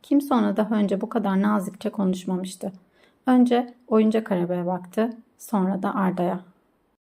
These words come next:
Mert oyuncak arabayı Arda'ya uzattı. "Üzgünüm," dedi kısık bir sesle.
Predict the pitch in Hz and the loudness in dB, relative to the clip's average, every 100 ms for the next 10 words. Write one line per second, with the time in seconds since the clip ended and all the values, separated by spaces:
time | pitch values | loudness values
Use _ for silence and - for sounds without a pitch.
0 | _ - 254 262 311 - 240 247 254 262 | _ -2 2 2 0 4 6 6 4 2
1 | 220 196 202 254 226 208 196 202 185 175 | 0 2 0 2 0 0 0 -2 -2 -4
2 | 175 180 - 202 - _ _ - 254 247 | -8 -10 -10 -10 -12 _ _ -4 -4 2
3 | 262 208 202 - _ _ 208 190 180 - | 4 4 2 -6 _ _ -6 -6 -6 -8
4 | 208 - 190 196 196 196 196 | -12 -8 -8 -6 -6 -4 -6